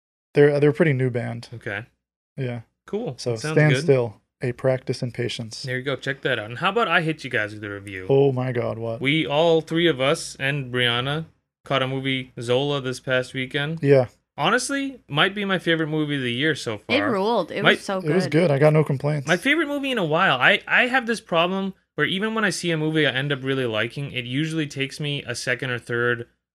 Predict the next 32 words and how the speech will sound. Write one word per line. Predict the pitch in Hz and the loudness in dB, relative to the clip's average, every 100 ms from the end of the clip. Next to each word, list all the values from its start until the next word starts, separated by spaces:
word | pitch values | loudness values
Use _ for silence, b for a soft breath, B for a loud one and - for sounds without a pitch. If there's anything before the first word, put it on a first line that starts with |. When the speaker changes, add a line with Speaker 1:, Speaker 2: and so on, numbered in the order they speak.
| - | -12
Speaker 2:
viewing | 120 131 147 160 165 - | -4 0 0 -2 -4 -2
Speaker 1:
Mm-hmm. | 143 143 | 0 2
Speaker 2:
to | 160 151 131 | 2 0 0
really | 143 143 135 - | 0 0 0 -2
get | - 127 | -2 -2
connected | - 127 135 156 139 | 0 0 0 -4 -4
to | 151 | 0
it | 151 151 | 0 0
and | 127 123 117 | -2 -2 -2
be | 123 | -2
like, | 117 113 | -2 0
"Damn, | 120 107 101 | -2 -2 -4
that's | 110 117 | -4 -2
actually | 127 117 - 113 | -2 -2 -2 -4
up | 101 - | -4 -4
there | 107 98 | -2 0
as | 98 | -2
one | 104 104 | -8 -12
of | |
my | 104 101 95 - | -10 -10 -10 -6
favorite | 113 104 101 | -4 -4 -6
movies. | 101 98 | -10 -6
I | 95 | -6
really | 90 104 98 | -6 -6 -6
like | 87 87 | -8 -10
that. | 92 - _ | -16 -16 _
It | 113 | -6
resonated | 107 101 95 90 | -4 -4 -8 -10
with | 90 | -12
me." | 92 87 87 _ - | -14 -16 -18 _ -2
This | 156 160 | -2 0
movie, | 196 202 190 147 | -2 -2 -4 -6